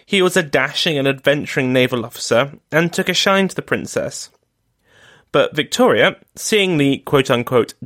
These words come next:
danger, physically placed herself between the two, squashing any potential spark. The next brother was Sandro.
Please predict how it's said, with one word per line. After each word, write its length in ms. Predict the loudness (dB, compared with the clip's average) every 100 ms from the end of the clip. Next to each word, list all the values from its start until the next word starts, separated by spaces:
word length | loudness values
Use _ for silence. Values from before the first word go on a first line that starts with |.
| -2
danger, 560 | 0 2 0 0 -2 -2 _ _ -20 _
physically 560 | -4 -2 0 0 -2
placed 460 | -2 0 -2 -2 -6
herself 400 | -4 0 0 0
between 320 | -4 -2 -2
the 80 | -2
two, 360 | -2 -4 -4 -8 _ _ _
squashing 640 | -6 -6 0 0 0 -2 -2
any 240 | 0 0
potential 460 | -2 -4 -4 -2 -6
spark. 480 | -2 -4 -4 -12 -20 _ _ _ _ _ _ _ _ _ _
The 60 | 0
next 280 | 0 0
brother 360 | 0 2 2 0 0
was 200 | 0 0
Sandro. 720 | 0 0 0 0 -2 -4